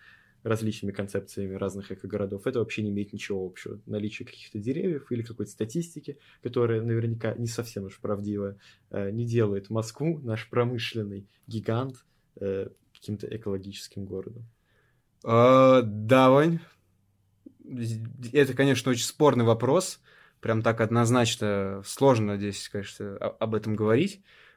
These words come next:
Speaker 2: Вот. Но мне хочется верить в то, что нынешние власти Москвы, э, стремятся, стремятся улучшить жизнь москвичей.
Speaker 1: И себе.
Speaker 2: С-, и себе, конечно же, да.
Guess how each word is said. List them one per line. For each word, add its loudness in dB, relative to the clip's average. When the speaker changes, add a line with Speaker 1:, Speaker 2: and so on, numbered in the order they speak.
Speaker 2:
Вот. 0
Но 4
мне 4
хочется 2
верить 2
в -14
то, 2
что -4
нынешние 2
власти 0
Москвы, -2
э, -2
стремятся, 4
стремятся 0
улучшить -2
жизнь -2
москвичей. -2
Speaker 1:
И -6
себе. -8
Speaker 2:
С-, -8
и 0
себе, 4
конечно 0
же, 0
да. -2